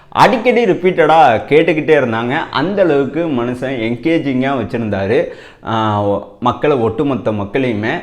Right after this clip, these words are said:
But இந்த தடவை இதை விட வேற லெவல்ல என்டர்டெயின்மெண்ட் பண்ண போறாரு. காரணம் என்னன்னா,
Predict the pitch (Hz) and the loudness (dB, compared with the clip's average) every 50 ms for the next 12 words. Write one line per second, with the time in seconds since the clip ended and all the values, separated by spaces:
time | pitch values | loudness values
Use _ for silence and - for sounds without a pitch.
0 | - - 113 123 131 127 127 - - - - - - - 101 110 139 175 196 226 | -8 -2 2 2 2 2 0 -8 -14 -20 -20 -20 -16 -10 -4 0 0 2 4 4
1 | 214 - 175 160 151 147 127 113 120 131 170 - - - - 117 131 147 208 196 | 4 4 4 4 4 4 4 4 2 2 0 -4 -10 -12 -8 -2 2 2 4 6
2 | 196 196 208 233 226 - - - - - - - _ _ _ _ - 90 95 104 | 6 6 6 6 6 4 2 -4 -12 -16 -20 -20 _ _ _ _ -12 -8 -2 2
3 | 107 127 160 175 180 170 160 160 165 175 190 196 202 196 180 160 123 120 123 131 | 4 4 4 6 4 4 4 4 4 4 4 4 6 6 6 6 6 4 4 2
4 | 123 120 127 120 117 113 98 - - 107 120 139 143 127 - - 110 104 101 113 | 2 2 0 0 -2 -4 -4 -6 -4 -4 -2 -2 -2 0 0 0 0 0 0 0
5 | 135 165 - - - - - - - - - 156 180 196 202 196 185 156 135 123 | 0 0 -2 -4 -10 -18 -20 -20 -6 2 4 6 8 8 6 6 4 2 2 2
6 | 120 113 117 120 143 165 156 131 104 90 82 | 0 0 0 2 2 2 2 0 -2 -4 -6